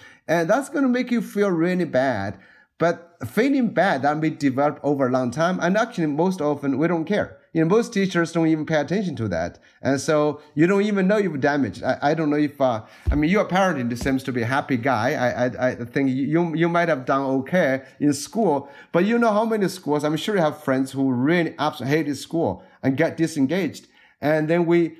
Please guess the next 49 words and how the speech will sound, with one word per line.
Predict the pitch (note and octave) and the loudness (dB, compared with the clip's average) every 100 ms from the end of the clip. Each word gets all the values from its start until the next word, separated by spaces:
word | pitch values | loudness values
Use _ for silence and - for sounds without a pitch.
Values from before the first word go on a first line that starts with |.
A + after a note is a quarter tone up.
| - D#3 | -8 0
we, | F3 | 2
we, | F3 G3 | 4 2
we | - F#3+ | 2 0
don't | C4 D#4 - | 0 0 -2
count | A#3 D4 - | -2 -2 -4
them. | A2 - | -4 0
You | D3+ | -2
know, | C#3 | 0
like, | F#3+ G3 | -2 -2
you | G#3 | -4
know, | F#3+ | -2
in | F#3+ F3+ | -2 -2
our | - F#3+ F3+ | 0 -2 -2
general, | F#3 A3 C4 G3+ F3 - _ | -2 0 0 0 -2 -6 _
uh, | C3 C3 A#2+ | -4 -2 -2
worldview, | G2+ D3+ B3 G3+ C3+ F#3 D3+ F2+ - - - | -2 0 0 -2 -4 0 0 -4 -10 -16 0
we | F3 | 2
really | G#3+ E4+ C#4+ | 4 2 0
believe | C#3 C#3+ D#3+ B2+ A#2 A#2+ - _ _ - | 0 0 2 2 0 -4 -14 _ _ -2
all | E3 A#3 | 0 0
schools | - - E3 E3+ D#3 | -2 -4 0 0 0
are | |
good. | C3 C3+ F#3+ F2+ - _ - | -2 0 -2 -2 -14 _ -2
I | F3 | 0
don't | A3+ A3 | 2 2
know | G3+ | 2
why. | F#3 G3+ | 4 2
We, | D3+ D3 | 0 0
we | D#3 E3 | 2 0
just, | F#3 F#3 | 0 0
you | |
know, | D#3 | 0
going | C#3 G3+ B3+ | 2 2 2
to | A#3+ | 0
school | - - G3 F#3+ | -4 -2 0 0
seems | F3 G3+ F#3 | 0 -2 0
to | F#3 | 0
be | F#3 | 0
a | F#3 | 0
good | F#3+ F#3 - | 0 -2 0
thing. | E3 A#2+ | -2 0
We | C#3+ | 0
always | D#3 G#3+ G#3 F#3+ | 2 2 0 -2
believe | D#3 D#3+ F#3 C3 | 0 0 0 0
that. | F#2+ - | -4 -4
You | A2+ | -4
know, | B2 | -2
it's, | C#3 C3 - | -4 -6 -2
uh, | C3 | -2